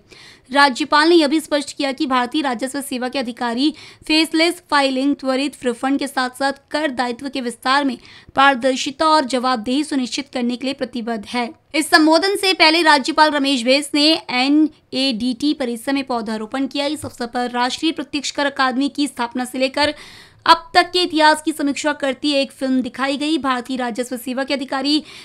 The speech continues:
फेसलेस असेसमेंट जैसी उन्नत तकनीकों का उपयोग करके प्रशासन को कुशल और प्रभावी बनाने में महत्वपूर्ण भूमिका निभाते हैं।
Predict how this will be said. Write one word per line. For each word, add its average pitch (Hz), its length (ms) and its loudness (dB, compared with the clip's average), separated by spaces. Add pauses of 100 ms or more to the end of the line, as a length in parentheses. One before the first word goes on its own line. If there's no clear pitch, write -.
(120)
फेसलेस 339 480 2
असेसमेंट 294 760 -2
जैसी 269 520 0 (240)
उन्नत 339 440 2
तकनीकों 294 520 0
का 311 140 0
उपयोग 269 440 0
करके 277 380 -2 (180)
प्रशासन 311 560 0
को 359 80 2
कुशल 320 340 -2
और 311 60 2
प्रभावी 262 380 -2
बनाने 254 340 -2
में 277 100 -2
महत्वपूर्ण 262 440 0
भूमिका 269 280 -4
निभाते 262 400 -2
हैं। 330 140 0